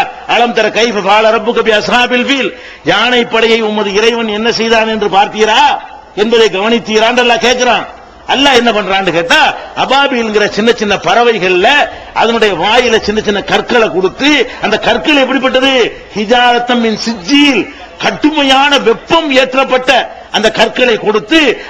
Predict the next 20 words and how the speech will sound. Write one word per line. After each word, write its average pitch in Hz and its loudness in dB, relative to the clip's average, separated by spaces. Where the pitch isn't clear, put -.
அந்த 208 -2
கற்களை 226 2
அந்த 247 2
பறவைகள் 214 2
வீசி 220 -2
எறிந்த 202 0
பிறகு 185 0
யானை 254 2
வந்து 214 0
மென்று 285 0
உமிழப்பட்ட 247 2
வைக்கோலை 269 2
போல 254 2
சிதறி 285 2
போய்விட்டது, 214 2
அழித்து 277 0
விட்டேன்னு 247 0
அல்லாஹ் 220 2
சொல்லி 220 0
காட்டுறான். 190 -2